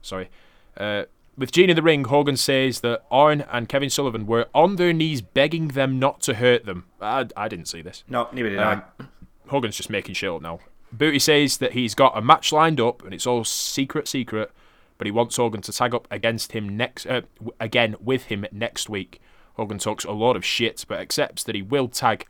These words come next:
Speaker 1: with him after rhyming off, as you said, the multitude of stipulated matches that they've been in over the past fucking eight weeks.
Speaker 2: Or so, 'cause it feels like it's
Speaker 1: Mm.
Speaker 2: been longer. Very sexually charged promo by these two as well. Like, so fucking out of place.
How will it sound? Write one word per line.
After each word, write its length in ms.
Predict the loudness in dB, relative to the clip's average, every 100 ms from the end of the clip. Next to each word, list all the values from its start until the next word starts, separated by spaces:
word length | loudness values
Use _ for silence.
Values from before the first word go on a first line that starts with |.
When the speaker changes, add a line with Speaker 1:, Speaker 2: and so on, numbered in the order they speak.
| -6
Speaker 1:
with 180 | -4 -4
him 220 | -4 -6 -10 -20 -20 -8
after 260 | -6 -4 0
rhyming 280 | 2 2 -2
off, 320 | -6 -12 -16
as 140 | -12 -8
you 100 | -6
said, 300 | -6 -6 -8 -20 -20 _ -12
the 80 | -6
multitude 640 | -6 -6 -8 -6 -6 -6 -10
of 160 | -10
stipulated 760 | -8 -8 -8 -6 -6 -6 -10 -14
matches 640 | -14 -10 -8 -6 -8 -8 -12
that 140 | -14 -12
they've 280 | -12 -12
been 120 | -12 -10
in 120 | -10
over 160 | -12
the 60 | -10
past 240 | -10 -10
fucking 340 | -12 -12 -14 -14
eight 160 | -16 -14
weeks. 320 | -14 -10 -12 -12 _
Speaker 2:
Or 140 | -8 -8
so, 340 | -6 -4 -6 -8 _ _
'cause 100 | -10
it 80 | -4
feels 220 | 0 0 2
like 160 | 0
it's 100 | -2
Speaker 1:
Mm. 40 | -4
Speaker 2:
been 140 | -2
longer. 460 | -2 -2 -4 -4 -8 -20 -20 2
Very 240 | 6 6
sexually 560 | 4 4 2 2 -2 -4
charged 480 | 0 4 4 2 -10
promo 640 | -6 0 2 4 2 2
by 200 | 0 0
these 260 | 0 -6 -8
two 180 | -8 -8
as 120 | -2
well. 400 | 2 2 0 -6 _ _ -12 -8
Like, 160 | -4
so 260 | 2 4 4
fucking 260 | 2 2
out 120 | 4 4
of 100 | 2
place. 520 | 2 4 4 -2